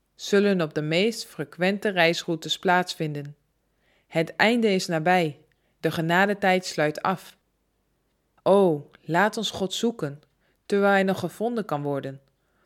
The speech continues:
Roep hem aan, terwijl hij nabij is. De profeet zegt: "Zoek de Heeren, alle ootmoedigen des lands. Gij, die zijn verordening volbrengt, zoekt gerechtigheid,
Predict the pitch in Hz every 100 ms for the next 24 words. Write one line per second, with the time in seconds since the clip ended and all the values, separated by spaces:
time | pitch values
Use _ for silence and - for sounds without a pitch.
0 | _ _ 165 240 240 196 - 220 190 143
1 | - - 185 185 175 190 190 160 180 208
2 | 165 131 - - _ _ _ - 160 175
3 | 170 185 175 170 165 160 - _ _ _
4 | - 247 262 220 185 196 196 156 - -
5 | 180 208 - 170 165 196 190 - 147 147
6 | - 170 180 160 - - _ _ _ _
7 | - 208 208 180 151 160 - 202 247 240
8 | - 185 196 185 180 175 180 156 147 147
9 | 147 - _ _ _ - 214 214 - 175
10 | 180 196 185 - 151 147